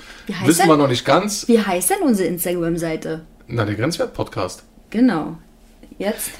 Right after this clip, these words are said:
Speaker 1: noch heißt er ja gar nicht so.
Speaker 2: Noch heißt er nicht so, aber wir müssen ihn noch erstellen.
Speaker 1: Genau, also
Speaker 2: At
Speaker 1: wenn ihr den Podcast hört, heißt unser Instagram-Account?
Speaker 2: At der Grenzwert-Podcast.
Speaker 1: Genau.
Speaker 2: Also müsst ihr eingeben, At, ne? Das Ad-Zeichen kennt ihr. Ihr seid schlau.
Speaker 1: <laughs>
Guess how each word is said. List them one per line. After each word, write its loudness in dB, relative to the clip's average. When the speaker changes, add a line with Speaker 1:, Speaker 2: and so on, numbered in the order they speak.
Speaker 1:
noch -2
heißt -2
er 4
ja 0
gar -2
nicht -4
so. -2
Speaker 2:
Noch 2
heißt 2
er 2
nicht 0
so, 2
aber 6
wir 0
müssen 0
ihn 4
noch 2
erstellen. 4
Speaker 1:
Genau, 2
also 2
Speaker 2:
At 6
Speaker 1:
wenn 6
ihr 4
den 6
Podcast 0
hört, -4
heißt -2
unser 0
Instagram-Account? -2
Speaker 2:
At 0
der -2
Grenzwert-Podcast. 2
Speaker 1:
Genau. 0
Speaker 2:
Also 4
müsst 0
ihr 4
eingeben, 0
At, -2
ne? -2
Das -4
Ad-Zeichen 0
kennt 0
ihr. 0
Ihr -8
seid -4
schlau. -2
Speaker 1:
<laughs> 2